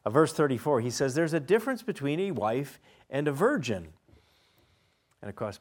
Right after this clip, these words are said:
my first thought is, "Duh, yeah, of course there, <laughs> yeah, there's a difference between somebody single and somebody married. Yeah, I get it, no doubt, right?" <laughs> Okay, what's the difference?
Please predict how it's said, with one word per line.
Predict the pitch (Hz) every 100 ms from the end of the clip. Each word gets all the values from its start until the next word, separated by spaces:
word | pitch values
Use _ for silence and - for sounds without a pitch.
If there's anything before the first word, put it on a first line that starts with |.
| -
my | 110 101
first | - 113 -
thought | 110
is, | 104 95 - _ _ _ _ 101 _ -
"Duh, | 104 151 98 113
yeah, | 113 117 151
of | 107 107 -
course | 135 156 -
there, | 101 101 - _
<laughs> | _ -
yeah, | - - - - -
there's | 170
a | 117
difference | 139 147 127
between | 135 151 143
somebody | 143 135 127
single | - 147 151 160
and | 143
somebody | 175 180
married. | 190 233 208 131 117
Yeah, | 233 156
I | 147
get | 151 240
it, | 165 107
no | 107 180
doubt, | 202 262 139 110
right?" | 120 214 285 - - - - -
<laughs> | 151 - 170 - 127 - - - - -
Okay, | 131 135 147
what's | 147 175 - 160
the | - 139
difference? | 170 185 117 90 -